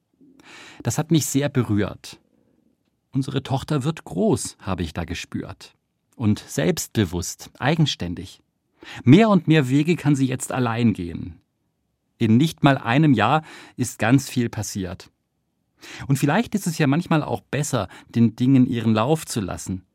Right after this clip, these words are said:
und Kindern Zeit für ihre persönliche Entwicklung. Ganz viel haben wir Eltern sowieso nicht in der Hand.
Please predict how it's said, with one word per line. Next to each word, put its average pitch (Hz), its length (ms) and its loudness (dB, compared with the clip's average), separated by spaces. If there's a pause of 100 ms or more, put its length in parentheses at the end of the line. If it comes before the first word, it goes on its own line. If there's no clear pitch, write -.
(200)
und 131 380 2
Kindern 151 420 4
Zeit 135 540 -4
für - 160 -8
ihre 135 200 -4
persönliche 117 600 -2
Entwicklung. 98 680 -8 (1000)
Ganz 151 320 2
viel 156 280 2
haben 127 220 4
wir 113 140 2
Eltern 117 280 2
sowieso 113 380 0
nicht 123 220 0
in 90 120 0
der 87 160 -8
Hand. 95 320 -10